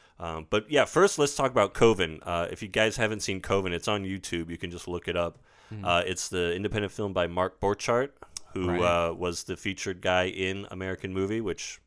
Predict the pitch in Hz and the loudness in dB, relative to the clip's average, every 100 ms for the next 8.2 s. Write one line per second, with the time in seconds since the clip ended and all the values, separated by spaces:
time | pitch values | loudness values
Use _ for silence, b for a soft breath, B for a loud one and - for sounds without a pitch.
0 | _ _ _ - - 90 85 - 85 110 | _ _ _ -20 -10 -8 -6 -8 -2 2
1 | 107 113 107 143 151 113 - 127 110 123 | 2 2 0 4 4 2 -4 -4 2 8
2 | 151 147 143 143 127 - 95 95 87 87 | 8 8 6 6 6 2 2 4 4 0
3 | 87 - - 95 - 98 - 87 - 92 | -4 -10 -4 -2 0 0 0 -8 0 4
4 | 175 202 147 131 110 107 120 117 110 104 | 4 4 2 0 -2 -4 0 2 0 -2
5 | - - 113 98 92 101 95 92 - - | -6 -6 0 0 -2 -4 -4 -6 -8 -12
6 | - - - - _ _ _ - 135 110 | -12 -12 -16 -16 _ _ _ 0 2 2
7 | 110 110 101 92 90 85 - - 85 110 | 0 2 2 -2 -8 -14 -14 -10 -2 4
8 | 120 | 6